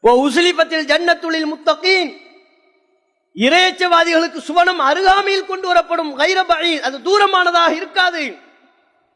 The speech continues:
"ஹாதா மா துஅதூன லிகுல்லி அவ்வாபின்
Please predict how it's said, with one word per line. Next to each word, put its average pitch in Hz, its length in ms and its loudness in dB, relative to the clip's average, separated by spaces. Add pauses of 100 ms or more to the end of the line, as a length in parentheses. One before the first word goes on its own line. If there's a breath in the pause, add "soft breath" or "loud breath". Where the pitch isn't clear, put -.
(120)
"ஹாதா 233 420 2
மா 262 300 -2
துஅதூன 262 560 0
லிகுல்லி 302 520 -6
அவ்வாபின் 339 680 0